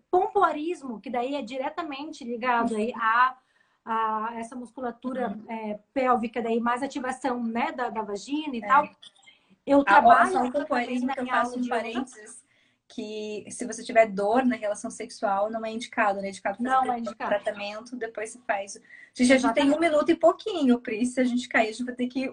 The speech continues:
Speaker 2: voltar pra despedir, <laughs> eu acho. Não sei o que já fazia.
Speaker 1: Mas já tá aparecendo pra você aí,
Speaker 2: Um
Speaker 1: ou
Speaker 2: minuto e
Speaker 1: não?
Speaker 2: dezenove. Aham.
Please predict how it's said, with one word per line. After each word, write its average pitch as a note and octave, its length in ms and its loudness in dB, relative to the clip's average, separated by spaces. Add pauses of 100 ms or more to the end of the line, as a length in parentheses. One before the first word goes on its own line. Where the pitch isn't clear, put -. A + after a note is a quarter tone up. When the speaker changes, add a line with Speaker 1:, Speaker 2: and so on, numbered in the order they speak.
Speaker 2:
voltar B3 360 0
pra C4 120 2
despedir, C4 460 -6
<laughs> - 40 10
eu D4 140 12
acho. A#3 280 4
Não - 160 -6
sei B3 180 -8
o - 40 -12
que C#4 100 -20
já C4 120 -4
fazia. - 320 -2 (600)
Speaker 1:
Mas D4+ 260 4
já D#4 160 2
tá D#4 140 4
aparecendo E4+ 440 -4
pra D#4+ 140 -8
você C#4+ 280 -12
aí, B3 140 -10
Speaker 2:
Um C4+ 140 2
Speaker 1:
ou C#4+ 60 0
Speaker 2:
minuto D4+ 340 0
e F4 60 4
Speaker 1:
não? - 60 -8
Speaker 2:
dezenove. C#4+ 680 2 (180)
Aham. A4+ 400 -10